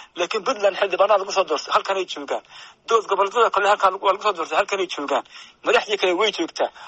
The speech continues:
Waxaa la gudban in ay, eh, aragti caafimaad inta lagu eego oo niyad sami lagu wada hadlo, in la yidhaahdo, "Waxaan u aragnaa inaanay, inay sax yihiin, ee taa ha laga daayo. Tan ha lagu daro, oo tan ha laga, eh, tan ha laga, tan ha laga daayo."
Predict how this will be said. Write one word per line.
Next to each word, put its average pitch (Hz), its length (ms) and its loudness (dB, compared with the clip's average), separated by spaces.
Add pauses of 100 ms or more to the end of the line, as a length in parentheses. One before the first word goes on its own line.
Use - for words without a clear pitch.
Waxaa 190 220 2
la 254 100 0
gudban 214 380 -4
in 240 240 -2
ay, 185 160 4 (640)
eh, 156 280 4 (100)
aragti - 360 0
caafimaad 175 540 0
inta 196 180 -4
lagu 165 240 -2
eego 143 300 2 (440)
oo 165 440 2
niyad 165 300 -6
sami 226 240 -6
lagu 190 180 -4
wada 165 120 -2
hadlo, 165 240 -4 (340)
in 226 100 -4
la 214 60 0
yidhaahdo, 196 260 0
"Waxaan 180 440 2
u 202 120 0
aragnaa 156 420 2
inaanay, 170 280 0 (160)
inay 170 180 -6
sax 175 220 -6
yihiin, 147 280 -10 (440)
ee 180 100 -2
taa 196 220 0
ha - 80 2
laga 151 220 -2
daayo. 117 300 -2 (380)
Tan 143 140 4
ha 180 100 2
lagu 190 200 -4
daro, 160 220 -2
oo 151 100 -6
tan 190 180 -2
ha 165 100 0
laga, 165 160 -6
eh, 165 180 0
tan 190 160 -4
ha 165 80 -2
laga, 151 220 -4
tan 190 160 -2
ha 175 80 -2
laga 147 180 -4
daayo." 117 260 -8